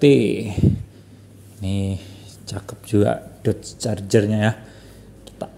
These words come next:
amankan dulu saja. Kita amankan dulu.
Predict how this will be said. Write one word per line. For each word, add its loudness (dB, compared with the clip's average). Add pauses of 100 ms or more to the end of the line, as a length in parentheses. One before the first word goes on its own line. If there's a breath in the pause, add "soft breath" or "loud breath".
amankan 0
dulu 6
saja. 0 (720 loud breath)
Kita -4
amankan 0
dulu. 2